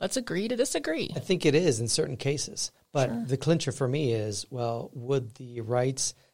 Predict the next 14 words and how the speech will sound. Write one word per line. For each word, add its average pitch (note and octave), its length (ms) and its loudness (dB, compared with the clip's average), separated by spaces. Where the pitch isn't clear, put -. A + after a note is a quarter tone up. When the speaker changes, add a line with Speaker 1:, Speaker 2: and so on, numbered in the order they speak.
Speaker 2:
have, A#2 540 -2
have A2+ 240 -4
made B2 260 -2
their A#2+ 100 2
plane B2+ 340 -2
if A2 120 -8
they A#2+ 140 -2
just A#2 220 -4
said, B2+ 140 -4
"Well, C#3 380 2
I C#3+ 80 -2
agree A#2+ 320 -2
to A2+ 60 -18
disagree"? - 440 -14